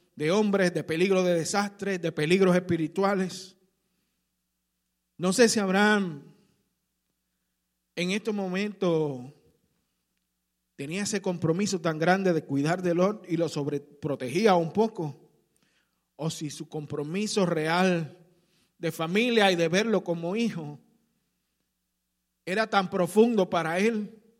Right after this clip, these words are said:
que entendía que eso era lo que tenía que hacer.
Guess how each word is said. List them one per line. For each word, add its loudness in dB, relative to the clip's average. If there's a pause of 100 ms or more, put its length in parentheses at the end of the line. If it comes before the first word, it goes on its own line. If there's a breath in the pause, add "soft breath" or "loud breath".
(400)
que -4
entendía -4
que -6
eso -2
era -4
lo -8
que -14
tenía -10
que -16
hacer. -16